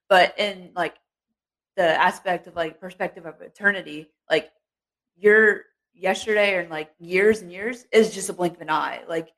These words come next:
you think that change is happening so slow in your everyday life, but when you look back, like, I look back to two, three years ago when I was a freshman, sophomore, like, I'm not even close to that person that I was, even though sometimes it may act like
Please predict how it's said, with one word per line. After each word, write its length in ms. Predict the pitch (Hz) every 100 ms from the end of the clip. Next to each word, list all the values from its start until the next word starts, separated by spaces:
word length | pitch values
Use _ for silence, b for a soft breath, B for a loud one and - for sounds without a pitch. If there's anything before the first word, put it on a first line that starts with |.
| _ _
you 120 | 196
think 220 | 220 208 202
that 180 | 185
change 280 | 180 180 180
is 80 | 185
happening 400 | 165 175 180 175
so 220 | 165 175
slow 280 | 170 - 165
in 80 | 175
your 100 | 170
everyday 320 | 170 170 165
life, 320 | 156 151 156 156
but 100 | 170
when 100 | 165
you 120 | 165
look 180 | 165 165
back, 180 | 160 160
like, 140 | 160 165
I 100 | 175
look 160 | 165
back 240 | 165 165 - _ _ _ 185
to 140 | 156
two, 340 | - 196 190 180
three 200 | 180 170
years 240 | 180 180
ago 180 | - 156
when 100 | 156
I 80 | 156
was 140 | 156
a 40 | 160
freshman, 400 | 165 156 160 160
sophomore, 420 | 170 165 160 156
like, 180 | 147 - _ _ _
I'm 220 | 208 202
not 240 | 180 175 180
even 240 | 175 170
close 480 | - 190 175 170 -
to 40 | -
that 200 | 151 -
person 240 | 156 -
that 100 | 151
I 40 | 151
was, 220 | 151 156
even 140 | 165 165
though 100 | 160
sometimes 420 | 165 160 165 156
it 80 | 165
may 100 | 151
act 300 | 190 175 -
like 180 | 156